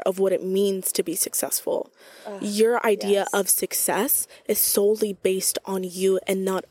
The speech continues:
Speaker 1: other people's ideas of what success is. If your
Speaker 2: Mm.
Speaker 1: peace is right here and right now, hone on it, honor it, find a way to make your peace right now even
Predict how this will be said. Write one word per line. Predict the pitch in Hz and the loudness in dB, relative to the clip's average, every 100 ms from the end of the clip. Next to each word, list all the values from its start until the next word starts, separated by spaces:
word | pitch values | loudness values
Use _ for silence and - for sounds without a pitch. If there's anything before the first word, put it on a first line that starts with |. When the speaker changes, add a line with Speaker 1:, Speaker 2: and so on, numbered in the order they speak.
| - | -2
Speaker 1:
other | 196 190 | 2 2
people's | - 185 - 180 | 0 -4 -2 0
ideas | 190 185 185 175 | 0 0 0 0
of | 185 | 0
what | 180 175 | 0 0
success | - - - 202 - | 0 0 -2 -2 -2
is. | - - - - | -2 -2 -6 -2
If | - - | -2 2
your | 262 | 0
Speaker 2:
Mm. | 196 | 2
Speaker 1:
peace | 240 240 | 0 2
is | 202 - | 0 2
right | 208 | 0
here | - 208 196 | 2 0 0
and | |
right | 196 185 | -2 -2
now, | 190 190 214 - - - | -2 -2 -2 -10 -12 0
hone | 202 190 | 2 2
on | 170 170 | -2 -4
it, | - - - - | -8 -14 -6 0
honor | 208 196 170 | 2 2 0
it, | - | -4
find | - - 226 220 | -12 0 2 4
a | |
way | 226 220 | 4 2
to | 208 | 2
make | 202 - | 0 0
your | 196 | -2
peace | - 208 - | 0 0 0
right | 202 | -2
now | 202 196 | 0 -2
even | 214 208 196 | -2 -2 -2